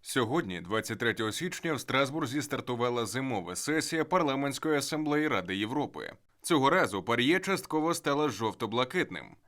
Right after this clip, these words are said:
Уже відомо, що українка увійшла до керівного складу Парламентської асамблеї Ради Європи. Віце-президенткою Пар'є обрано народну депутатку України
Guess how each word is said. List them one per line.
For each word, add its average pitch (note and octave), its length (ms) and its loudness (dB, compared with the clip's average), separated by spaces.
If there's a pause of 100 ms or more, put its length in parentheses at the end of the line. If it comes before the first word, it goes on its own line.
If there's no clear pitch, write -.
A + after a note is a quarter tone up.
(240)
Уже D#3 240 4
відомо, D#3 400 2
що C#3 200 -2
українка C3 640 0
увійшла G#2+ 460 -2
до C3+ 120 -4
керівного C#3 500 -2
складу C3 340 -2
Парламентської A#2 680 0
асамблеї A2 460 0
Ради G#2+ 240 0
Європи. C3 600 -2
Віце-президенткою A#2+ 960 -2
Пар'є B2+ 420 0
обрано G#2 520 -2
народну C#3 420 -2
депутатку D3+ 580 0
України C3+ 600 0